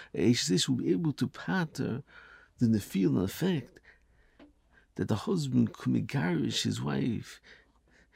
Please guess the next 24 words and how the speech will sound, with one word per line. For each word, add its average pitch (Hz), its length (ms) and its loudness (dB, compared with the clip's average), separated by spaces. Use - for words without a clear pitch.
is 113 100 -4
not 135 80 0
mafkia, 117 800 -2
the - 60 -12
status - 800 -4
of 170 420 0
the - 100 2
erva, 127 720 0
and, 113 340 2
and 110 180 0
since - 280 -2
it 135 60 2
has 156 320 -2
a 156 40 2
din 143 200 0
of 135 60 0
erva, 139 380 0
therefore 139 560 0
it 113 100 2
stares 147 420 2
in 127 80 4
the 120 80 6
field. 113 260 2
However, 143 680 0